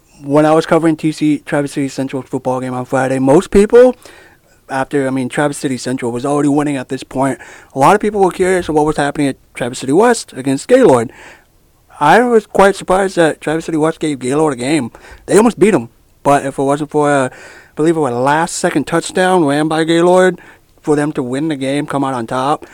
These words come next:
Traverse City West surprised me. I personally, I thought Gaylord was just gonna win this by a landslide. Traverse City West surprised me,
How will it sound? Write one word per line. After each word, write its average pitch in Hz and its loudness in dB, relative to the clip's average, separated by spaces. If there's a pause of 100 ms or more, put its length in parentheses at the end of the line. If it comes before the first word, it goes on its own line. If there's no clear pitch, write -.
(460)
Traverse 160 -2
City 185 -2
West 127 -4
surprised 156 -2
me. 107 -8 (140)
I 131 -2 (380)
personally, 135 -6
I 117 -8 (220)
thought 127 -6 (140)
Gaylord 113 -6
was 113 -8
just - -16
gonna 117 -6 (800)
win 139 0
this 151 0
by 131 -2
a 127 -2
landslide. 175 0 (560)
Traverse - -10
City 185 0
West 196 0
surprised 160 -4
me, 214 0